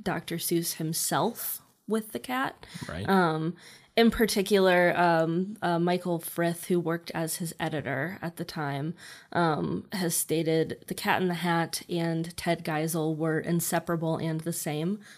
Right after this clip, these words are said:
Speaker 1: I think there's no question about it.
Speaker 2: Hmm.
Speaker 1: This is someone who delighted in the chaos of life,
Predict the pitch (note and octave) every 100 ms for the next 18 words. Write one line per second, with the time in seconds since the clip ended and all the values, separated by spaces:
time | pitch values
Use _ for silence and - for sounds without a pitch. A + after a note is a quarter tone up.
0 | - _ D#3+ E3+ E3 E3+ E3 - E3 -
1 | F3 E3 D#3+ C#3+ G3 - - - D3+ G#2
2 | F#3 F#3 F3 F3 E3+ E3+ E3+ F3+ E3+ F3+
3 | E3+ E3+ E3+ E3 E3 D#3+ - E3+ D#3 -
4 | D#3+ - A#3 A3 G#3+